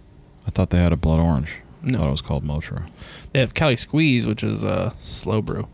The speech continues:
Speaker 1: Mm.
Speaker 2: The Motra is a Santa Maria.
Speaker 1: Okay. Well, I like that one a lot.
Speaker 2: I really like, uh, Santa Maria's B four ten double I P A.
Speaker 1: Mm.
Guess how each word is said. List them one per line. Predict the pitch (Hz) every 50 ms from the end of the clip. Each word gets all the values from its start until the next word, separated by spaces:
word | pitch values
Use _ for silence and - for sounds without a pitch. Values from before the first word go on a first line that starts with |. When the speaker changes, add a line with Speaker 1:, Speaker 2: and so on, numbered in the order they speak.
| - - - - - - -
Speaker 1:
Mm. | 73 76 67 69 71 71 76 80 - - - - - - - - - - - - - - - - - - - - -
Speaker 2:
The | - 117
Motra | 117 113 110 117 - - 113
is | 113 104
a | -
Santa | - - 101 101 98
Maria. | 101 95 98 98 98 101 104 - - - -
Speaker 1:
Okay. | - 76 76 - - 80 85 - - - - - - -
Well, | - 87 85
I | 82 85 92
like | 90 82 78 -
that | - 78 64 52
one | 64 69
a | 69
lot. | 62 60 - - - - - - - - - - - -
Speaker 2:
I | - 120 127
really | 135 143 151 160 165 156
like, | 143 127 127 127 123 - - -
uh, | 117 110 104 92 85 82 107 120 - - - - - - - - - - - - - - - - - - - - - - - - - - - -
Santa | - - - 120 120 120
Maria's | 113 113 117 117 110 107
B | 113 120 120 117 113
four | 113 - 117 117 113
ten | - - - 117 113 110 117 117 - - - - - - - - - -
double | - 113 117 113 107
I | 104 104 -
P | 127 131 131
A. | 131 131 131 131 - - - -
Speaker 1:
Mm. | - 90 82 80 80 73